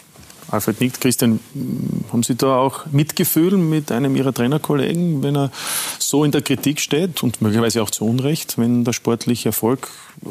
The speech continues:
eigentlich ja auch gegeben ist in einer gewissen Weise? Man spielt ja noch in allen drei Bewerben und man hat alle Möglichkeiten jetzt überhaupt mit dem neuen Modus.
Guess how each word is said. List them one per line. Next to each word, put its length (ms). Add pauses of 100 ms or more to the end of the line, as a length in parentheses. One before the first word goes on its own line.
eigentlich 400
ja 100
auch 220
gegeben 340
ist 140
in 60
einer 180
gewissen 380
Weise? 320
Man 120
spielt 380
ja 320 (220)
noch 140
in 100
allen 160
drei 180
Bewerben 420 (460)
und 340
man 400
hat 200
alle 160
Möglichkeiten 560
jetzt 160
überhaupt 220
mit 120
dem 60
neuen 200
Modus. 320